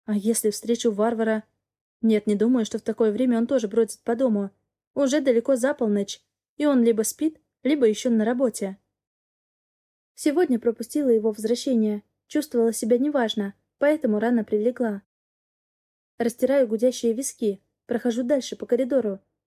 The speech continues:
В любом случае иду вниз ненадолго, возьму таблетки, а после сразу вернусь в свою комнату. На кухню попадаю без приключений,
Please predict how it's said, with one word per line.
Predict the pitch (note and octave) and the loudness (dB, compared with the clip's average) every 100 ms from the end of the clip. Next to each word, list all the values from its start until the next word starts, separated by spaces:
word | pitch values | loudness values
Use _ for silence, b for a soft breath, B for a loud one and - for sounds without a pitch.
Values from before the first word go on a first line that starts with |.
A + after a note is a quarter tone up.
| _ _ _ | _ _ _
В | B3 | -2
любом | C4 E4 D#4 | 2 2 0
случае | B3 C4 - A3 | 0 -2 0 0
иду | A#3+ | 0
вниз | A3+ A#3 A#3 | 0 0 0
ненадолго, | A#3 B3 C#4 A#3+ G#3+ G3 - _ _ | 0 0 2 0 -2 -8 -10 _ _
возьму | B3 B3 C4+ | -2 2 2
таблетки, | A#3+ A3+ C#4+ D#4+ - G#3 - _ _ | 0 0 0 -2 -2 -4 -6 _ _
а | C4 | -4
после | B3+ D#4+ D#4+ G#3+ | 0 0 2 -2
сразу | - B3+ A#3+ | 0 -2 -2
вернусь | G#3 G#3+ A#3 B3+ | -2 0 0 -2
в | - | -6
свою | G#3 G#3 | -2 0
комнату. | A#3 C#4+ A#3 G3+ G3+ G3 _ _ _ _ _ _ _ _ _ _ _ _ _ _ _ _ | 2 0 0 -2 -4 -6 _ _ _ _ _ _ _ _ _ _ _ _ _ _ _ _
На | B3 B3 | -2 0
кухню | E4+ E4 A#3 | -2 -2 -4
попадаю | - A3 A#3 C4+ | -2 0 2 2
без | G#3+ A3 | 2 -6
приключений, | - A#3 B3 - A#3+ G3 F#3+ | -8 -6 -4 0 0 -2 -6